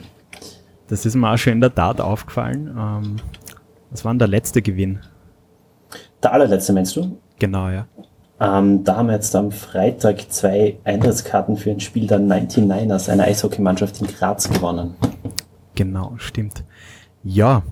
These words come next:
Speaker 1: ihr habt gesagt, bevor wir jetzt schon so sehr ins Detail gehen, fangen wir doch einmal an. Und magst du vielleicht einmal ein bisschen was über die Geschichte der Gewinnspielfreunde erzählen? Wie ist es jetzt
Speaker 2: Ja.
Speaker 1: überhaupt so weit gekommen?
Speaker 2: Ja, sehr gern, Lukas.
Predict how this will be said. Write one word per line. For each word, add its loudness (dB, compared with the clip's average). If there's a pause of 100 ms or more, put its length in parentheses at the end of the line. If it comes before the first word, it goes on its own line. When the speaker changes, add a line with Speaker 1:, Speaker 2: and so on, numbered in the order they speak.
Speaker 1:
ihr 2
habt 0
gesagt, 0
bevor 2
wir 4
jetzt 2
schon 0
so -4
sehr 2
ins -2
Detail -2
gehen, 0 (160)
fangen -6
wir 0
doch 0
einmal 0
an. -4 (280)
Und -10 (260)
magst -4
du 4
vielleicht 4
einmal 4
ein -2
bisschen 0
was 4
über 2
die 2 (420)
Geschichte 0
der 0
Gewinnspielfreunde 0
erzählen? -4
Wie -2
ist -2
es 0
jetzt 2
Speaker 2:
Ja. 0
Speaker 1:
überhaupt 0
so -2
weit 0
gekommen? 0 (480)
Speaker 2:
Ja, -8
sehr 0
gern, -4
Lukas. -2